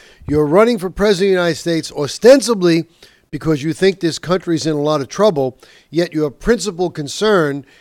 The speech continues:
is that the country of Ukraine doesn't have enough American weapons. Uh, I don't know how that shakes out. Uh, I think that's, <laughs> if you can defend that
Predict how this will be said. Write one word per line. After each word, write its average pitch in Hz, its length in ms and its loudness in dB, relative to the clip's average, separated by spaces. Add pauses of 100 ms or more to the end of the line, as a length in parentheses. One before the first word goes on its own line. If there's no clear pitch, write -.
(180)
is 143 160 -8
that 147 300 -2 (420)
the 127 120 -10
country 180 440 -2
of 135 120 0
Ukraine 143 840 4 (360)
doesn't 170 300 2
have 156 240 -2
enough 143 360 -4
American 131 520 -4
weapons. 120 560 -8 (2500)
Uh, 120 80 -4
I 120 160 -2
don't 151 140 4
know 143 100 0
how 143 160 2
that 131 220 -2
shakes - 380 -4
out. 143 340 0 (160)
Uh, 104 240 -10
I 110 120 -10
think 117 200 -10
that's, - 440 -12 (260)
<laughs> - 1600 -10
if 123 120 -2
you 202 120 2
can 185 140 -2
defend 165 400 2
that 139 260 0